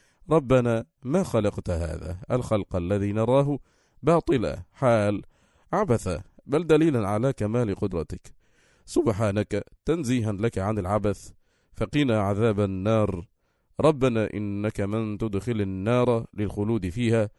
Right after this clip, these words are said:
فقد أخزيته أهنته، وما للظالمين الكافرين، فيه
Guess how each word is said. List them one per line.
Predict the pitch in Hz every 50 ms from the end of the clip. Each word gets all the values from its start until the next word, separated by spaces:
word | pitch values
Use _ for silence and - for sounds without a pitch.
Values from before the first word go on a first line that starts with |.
| _ _ _ _ _ _ _ _ -
فقد | - 139 - 175 156 -
أخزيته | - 107 90 101 98 117 113 101 - 98 90 - - 78 - - _ _ _ _ 123
أهنته، | 120 117 123 123 110 98 - 110 104 90 85 85 - - _ _ _ _ _ _ _ _ _ -
وما | 113 131 160 185 190 180
للظالمين | 165 147 127 127 139 143 143 135 131 127 131 135 131 131 135 131 131 143 147 _ -
الكافرين، | 120 113 - - 113 104 95 - 98 90 90 82 80 67 64 - - - _ _ _ _
فيه | - 127 151 156 151 165 160 156